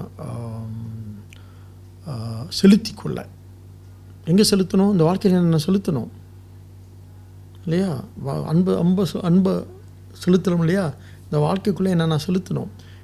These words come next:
என்ன நான் செலுத்துறதுக்கு என்ன, அதுக்கு, அதுக்கு என்னதான் நான் செதுக்கணும்? அதனால நான், நான் என்ன பண்ண வேண்டியிருக்கு அப்படின்னு சொன்னா, இந்த கட்டொழுங்கு எனக்கு எதை கொடுக்குது அப்படின்னு சொன்னா, எனக்கு சில ஒழுங்கை கொடுக்குது. நான், நான் வந்து, அ, அ,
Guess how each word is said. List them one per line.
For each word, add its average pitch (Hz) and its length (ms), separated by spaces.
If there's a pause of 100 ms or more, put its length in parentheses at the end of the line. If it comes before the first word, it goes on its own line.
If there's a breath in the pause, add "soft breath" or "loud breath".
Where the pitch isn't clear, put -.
என்ன 185 160
நான் 175 220
செலுத்துறதுக்கு 202 560
என்ன, 165 340
அதுக்கு, 156 440
அதுக்கு 160 460
என்னதான் 180 380
நான் 156 160
செதுக்கணும்? - 480 (680 soft breath)
அதனால 202 460
நான், 160 400
நான் 143 260
என்ன 143 220
பண்ண 139 160
வேண்டியிருக்கு 127 360
அப்படின்னு 123 260
சொன்னா, 147 420 (1300 soft breath)
இந்த 190 180
கட்டொழுங்கு 190 420
எனக்கு 151 240
எதை 151 140
கொடுக்குது 156 420
அப்படின்னு 131 140
சொன்னா, 185 380 (380 loud breath)
எனக்கு 208 240
சில 180 220
ஒழுங்கை 175 360
கொடுக்குது. 131 640 (400 soft breath)
நான், 165 160
நான் 156 160
வந்து, 165 460 (380 loud breath)
அ, 147 180 (120)
அ, 151 320